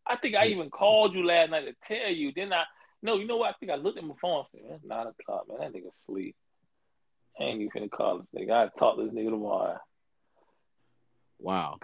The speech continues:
Speaker 1: So I ain't even bothered to call you. It did come through. It came through my phone from E S P N. That's when I
Speaker 2: Yeah.
Speaker 1: had turned back. I watched the Heat game.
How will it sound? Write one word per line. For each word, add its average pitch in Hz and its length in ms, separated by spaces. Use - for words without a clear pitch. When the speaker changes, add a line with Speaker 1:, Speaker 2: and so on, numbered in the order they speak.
Speaker 1:
So 117 180
I 131 180
ain't 131 160
even 117 180
bothered 123 300
to 117 60
call 151 320
you. 135 180
It 262 60
did 339 180
come 247 220
through. 190 140
It 220 60
came 247 240
through 311 200
my 220 220
phone 226 220
from 208 120
E 202 140
S 196 120
P 226 320
N. 254 80
That's 214 200
when 208 100
I 202 60
Speaker 2:
Yeah. 190 180
Speaker 1:
had 170 120
turned 202 340
back. 185 180
I 185 80
watched 196 220
the 156 60
Heat 202 180
game. 143 280